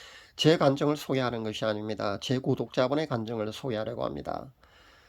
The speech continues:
제 구독자분 중에 온누리교회 출석하다가 현재는 가정예배를 드리고 있는 한 자매님의 간증입니다. 이 자매님은 우연히 제 유튜브를 보게 되었답니다. 그리고 제가 만든 방언 동영상을 틀어놓고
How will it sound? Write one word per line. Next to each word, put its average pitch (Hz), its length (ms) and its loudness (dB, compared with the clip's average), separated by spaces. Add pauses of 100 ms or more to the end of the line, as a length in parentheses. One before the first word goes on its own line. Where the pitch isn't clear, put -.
(140)
제 165 160 2
구독자분 165 560 2
중에 156 220 2
온누리교회 156 600 2
출석하다가 127 500 2
현재는 139 420 2
가정예배를 127 580 2
드리고 131 280 0
있는 117 180 -4
한 117 220 -6
자매님의 113 580 -2
간증입니다. 113 680 -4
이 143 180 0
자매님은 120 420 -2
우연히 131 380 2
제 147 180 -2
유튜브를 120 400 -4
보게 110 220 -2
되었답니다. 104 760 -2 (680)
그리고 123 220 0
제가 135 240 6
만든 127 300 4
방언 113 340 -2
동영상을 110 600 0
틀어놓고 113 720 -2